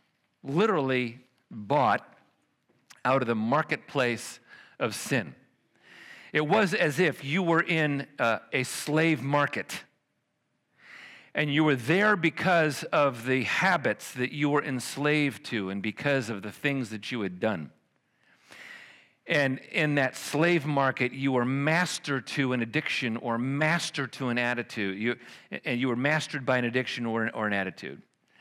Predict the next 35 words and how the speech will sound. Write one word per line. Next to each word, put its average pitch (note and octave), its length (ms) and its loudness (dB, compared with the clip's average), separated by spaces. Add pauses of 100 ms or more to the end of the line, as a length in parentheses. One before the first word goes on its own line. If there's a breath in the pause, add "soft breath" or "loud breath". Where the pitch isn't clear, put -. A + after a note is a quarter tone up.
(420 soft breath)
And A#2 120 -2
Jesus D3+ 400 0
comes D3+ 280 0
into B2+ 100 0
that A2+ 160 0
slave D3+ 300 -2
market G#2+ 240 -2
and G#2+ 100 -4
he G2+ 60 -4
says, G#2 280 -2
"I, A#2 200 2 (320 loud breath)
I A2 80 -4
redeem G#2+ 720 -2
you E2+ 420 -4 (420 soft breath)
from G#2+ 320 -4
that, F#2+ 200 -2
s-, - 200 -14
I G#2+ 100 -4
buy A2 500 -2
you A2+ 280 -4 (140)
out B2+ 220 -2
of A2+ 40 -4
that G#2 200 -4
slave B2+ 440 -2
market A2+ 380 -2
of E2+ 100 -10
sin, A2 460 -2 (480 loud breath)
and A#2 120 -2
I G2+ 100 0
reconcile G#2+ 960 -4
you G2 200 -6
to F#2 60 -8
myself." F2+ 360 -6
That's C3 180 -2
why, A#2 180 2